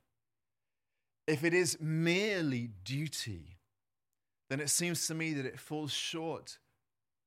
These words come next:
of the biblical pattern of devotion to God, of lo-, of, of worship to him.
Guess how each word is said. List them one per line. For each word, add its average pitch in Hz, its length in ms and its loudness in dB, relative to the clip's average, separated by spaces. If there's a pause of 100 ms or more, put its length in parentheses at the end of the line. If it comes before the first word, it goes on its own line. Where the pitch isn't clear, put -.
(500)
of 110 140 -6
the 123 80 -6
biblical 135 800 -6 (500)
pattern 139 680 -6 (1120)
of 113 120 -6
devotion 131 520 -2
to 127 100 -8
God, 113 400 -4
of 101 160 -12
lo-, 113 300 -6
of, 113 220 -8 (280)
of 104 180 -6
worship 151 500 -2
to - 160 -14
him. 80 380 -14